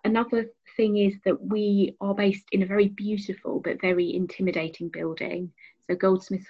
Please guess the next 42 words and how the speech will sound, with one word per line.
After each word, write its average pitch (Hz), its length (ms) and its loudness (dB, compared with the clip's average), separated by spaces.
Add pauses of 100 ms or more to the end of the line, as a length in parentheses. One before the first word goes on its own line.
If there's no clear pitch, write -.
Hall 185 240 0
is 175 140 -2
a 170 60 -4
glorious 196 640 4
building, 156 380 -10
and 180 120 -10
people 185 240 0
who 180 100 -4
go 170 180 -4
into 175 260 -4
it 175 100 -6
tend 165 180 -12
to - 140 -18
gasp. 165 520 -2 (380)
But - 100 -2
at - 80 4
the 190 80 0
same 202 280 4
time, 202 260 2
if 180 140 -2
you're 175 100 2
coming 190 340 2
there 175 220 2
for 180 60 -8
the 185 180 -12
first 180 260 -4
time, 170 540 -8 (160)
and 180 80 0
I 180 60 4
remember 180 320 4
that - 160 -2
myself 196 520 -4 (140)
visiting 175 340 -6
it - 100 -8
for 160 80 -16
the 170 140 -12
first 190 160 -4 (180)
time, 175 220 -4
it - 100 -6
is 185 120 2 (140)
very 175 260 4
intimidating. 175 640 -6